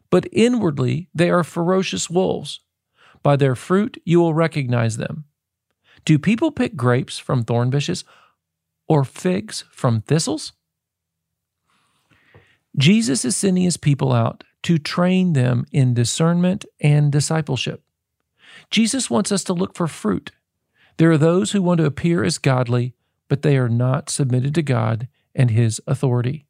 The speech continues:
Don't make yourself comfortable with ungodly people, false people. A false prophet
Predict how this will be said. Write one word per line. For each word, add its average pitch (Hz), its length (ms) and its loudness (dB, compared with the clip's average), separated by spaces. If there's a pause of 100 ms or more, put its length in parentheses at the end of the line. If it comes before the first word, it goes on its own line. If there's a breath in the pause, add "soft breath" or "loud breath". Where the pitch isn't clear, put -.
(880 loud breath)
Don't - 240 4
make 202 240 2
yourself 202 420 -2
comfortable 139 560 -2
with 143 160 0
ungodly 151 640 0
people, 143 500 -6 (320)
false 165 400 0
people. - 420 -8 (1040 soft breath)
A 123 100 2
false 202 380 0
prophet 135 580 -2